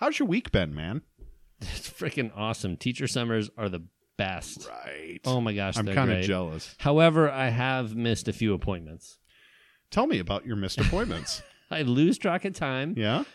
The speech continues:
Speaker 2: I've, I've got a great calendar on my smartphone.
Speaker 1: Okay.
Speaker 2: Um, I just don't ever consult it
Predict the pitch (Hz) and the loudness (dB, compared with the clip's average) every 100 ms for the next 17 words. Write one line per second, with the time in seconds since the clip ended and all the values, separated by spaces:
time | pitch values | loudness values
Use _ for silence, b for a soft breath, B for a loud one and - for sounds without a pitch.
0 | B - 131 - 135 160 170 127 135 160 | B -6 -4 0 2 6 6 4 0 -2
1 | - 139 143 139 131 123 - 120 123 - | -4 -4 0 2 2 2 0 -2 -2 0
2 | 143 156 160 B 117 104 127 127 120 117 | 2 2 -2 B -6 -2 2 4 4 2
3 | 117 - 120 110 147 165 - 180 180 175 | 0 -2 -2 0 -2 -4 -6 -4 -4 -6
4 | - - 151 160 - 131 - 147 - 98 | -10 -6 -2 -2 0 0 2 0 0 -4
5 | - | -6